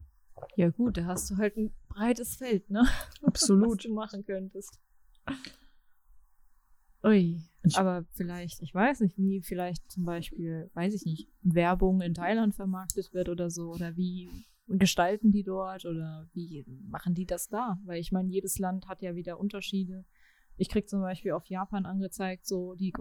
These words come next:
Speaker 1: die, die sind ja komplett anders, auch von ihrer Webseitengestaltung her zum Beispiel, als jetzt wir hier im Westen zum
Speaker 2: Ja.
Speaker 1: Beispiel.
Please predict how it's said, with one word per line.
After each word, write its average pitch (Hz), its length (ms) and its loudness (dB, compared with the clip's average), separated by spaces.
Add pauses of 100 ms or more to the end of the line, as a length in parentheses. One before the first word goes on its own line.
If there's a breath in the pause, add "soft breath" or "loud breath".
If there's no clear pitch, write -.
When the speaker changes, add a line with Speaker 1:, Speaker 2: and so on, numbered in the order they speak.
(100)
Speaker 1:
die, - 640 -2
die 202 100 2
sind 233 140 6
ja 233 100 2 (240)
komplett 254 720 2
anders, 233 520 -2
auch 180 240 -8 (120)
von 196 180 6
ihrer 190 240 -2
Webseitengestaltung 190 1000 -2
her 190 120 -4
zum - 160 -14
Beispiel, - 380 -6
als - 220 -8
jetzt - 360 -18
wir 196 140 4
hier 190 240 2
im 190 340 -2
Westen 208 380 0
zum 165 200 6
Speaker 2:
Ja. 196 120 12
Speaker 1:
Beispiel. 196 340 -2